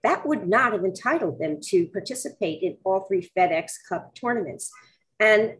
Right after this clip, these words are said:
one of the reasons I thought that the worst case scenario for the P G A Tour would be a one-week reprieve for these players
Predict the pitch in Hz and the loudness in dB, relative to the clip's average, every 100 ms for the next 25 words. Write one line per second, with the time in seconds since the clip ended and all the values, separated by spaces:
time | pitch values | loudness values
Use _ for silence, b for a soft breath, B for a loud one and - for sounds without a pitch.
0 | _ 208 202 285 254 202 220 214 202 196 | _ -4 2 4 4 2 0 -2 -2 -4
1 | 190 208 185 185 180 165 165 175 170 202 | -2 0 0 0 -2 -2 -2 0 2 2
2 | 190 - 180 - 165 160 160 156 143 139 | 2 -4 -4 -4 -4 0 2 4 2 2
3 | 135 - 156 143 - 175 - 170 147 143 | -2 -4 -2 -4 -6 -8 -4 -4 -4 -2
4 | 196 180 151 165 131 180 175 - 156 160 | 0 0 0 -4 0 2 2 0 -2 -2
5 | 147 190 190 170 196 196 160 - - 185 | 0 2 4 2 0 -2 -10 -6 0 0
6 | 151 147 180 151 165 156 - - 202 160 | 0 -4 -4 -2 -4 -4 -6 -2 0 0
7 | 120 131 - | -2 -6 -10